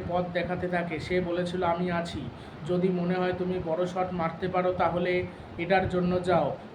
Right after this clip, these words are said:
ব্যাটিং করার সময় বিরাট ভাইয়ের সঙ্গে বা সাথে ক্রমাগত কথা বলা আমার জন্য খুব সহায়ক ছিল।" এটা একেবারে ঠিক, খেলা দেখেই তাই বোঝা যাচ্ছিল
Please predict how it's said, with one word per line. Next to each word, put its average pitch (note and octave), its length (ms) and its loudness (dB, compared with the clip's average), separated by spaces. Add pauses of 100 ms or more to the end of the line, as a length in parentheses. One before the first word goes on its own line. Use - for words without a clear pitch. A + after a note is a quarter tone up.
ব্যাটিং F3 360 0
করার F3+ 200 2
সময় F3+ 420 0
বিরাট F3+ 280 0
ভাইয়ের F3+ 340 2
সঙ্গে F3 640 -2 (300)
বা F3+ 140 4
সাথে F3 520 0
ক্রমাগত F3+ 600 0
কথা E3+ 240 0
বলা F3+ 240 2
আমার E3+ 240 0
জন্য F3 260 0
খুব F3 240 -2
সহায়ক E3+ 380 0 (100)
ছিল।" D#3 220 -6 (460)
এটা C4 180 0
একেবারে G#3+ 640 4
ঠিক, G3+ 220 -2
খেলা E3 180 2
দেখেই F#3 280 0
তাই A3+ 200 2
বোঝা F#3+ 220 0
যাচ্ছিল F#3 440 -2